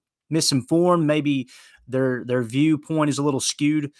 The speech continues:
on, on what he means by being on the same page and when he talks about the why in the play. And, uh, I actually dug up the play he was talking about. Not gonna break that down too in depth, but I think it's worth covering. We're gonna hit on that.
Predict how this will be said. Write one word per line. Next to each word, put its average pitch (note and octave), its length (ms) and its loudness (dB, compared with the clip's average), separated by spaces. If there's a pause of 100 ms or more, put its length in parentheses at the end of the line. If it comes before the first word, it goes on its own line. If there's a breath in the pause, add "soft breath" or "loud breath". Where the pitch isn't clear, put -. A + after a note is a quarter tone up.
(280 soft breath)
on, B2 500 -2
on A#2 180 -6
what C#3 200 2
he D3 160 0
means C#3 320 0
by A#2 160 0
being C#3+ 260 2
on C#3+ 160 2
the B2 80 0
same C3+ 320 0
page C3+ 400 -2
and C3 120 -2
when C3 80 -2
he A#2+ 40 -4
talks C#3+ 280 -2
about C#3 240 -4
the A#2 80 -2
why B2 420 4
in C3+ 180 -4
the C3 60 -2
play. C#3+ 460 -4 (400 soft breath)
And, A#2 340 -6
uh, A#2 160 -4
I C#3+ 140 2
actually C3+ 260 -4
dug C3+ 240 2
up C#3 140 0
the B2 80 -12
play C3+ 240 0
he A#2+ 80 -4
was A2 120 -8
talking C#3 380 0
about. C#3 400 -2
Not C3+ 140 -2
gonna C3 140 -2
break C3+ 260 0
that C3 160 0
down B2 180 -2
too F3+ 220 0
in D#3+ 160 0
depth, D#3+ 240 0
but B2 80 -6
I B2 60 -2
think C3+ 200 -6
it's - 100 -14
worth B2+ 200 -8
covering. A#2+ 320 0
We're B2+ 80 -8
gonna D3+ 100 -2
hit C#3 120 0
on C3+ 160 0
that. B2 180 -2